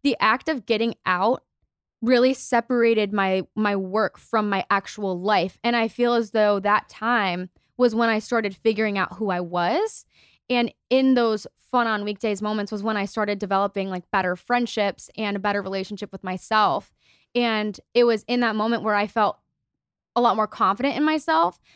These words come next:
that I felt okay to quit that job and try to pursue social media. But it's interesting because, like, once I quit that job, it's, it's interesting how people champion you getting this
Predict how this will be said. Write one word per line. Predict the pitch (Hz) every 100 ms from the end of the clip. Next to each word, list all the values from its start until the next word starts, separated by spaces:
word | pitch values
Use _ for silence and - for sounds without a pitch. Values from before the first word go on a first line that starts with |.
| _
that | 254
I | 240 226
felt | - 220 214 226
okay | 202 233 208 202
to | -
quit | - 226 -
that | 208 -
job | 214 196 190 185 -
and | 214 196 175
try | 208 196
to |
pursue | - 202 - 214 196
social | - 185 190
media. | 190 175 107 - - _ _ _ _ -
But | 269
it's | 254 -
interesting | - 302 330 - 277
because, | 247 247 220
like, | 214 208 - _
once | 208 240 240
I | 269
quit | 254 - 220
that | 240 190
job, | - 214 202 196 - _ _ -
it's, | 240 226 - -
it's | 247 233 - - _ 247
interesting | 262 269 285
how | 269
people | 254 254 247
champion | - 247 233 233 233 226
you | 220 214 190
getting | 208 208 202 196 _
this | 208 190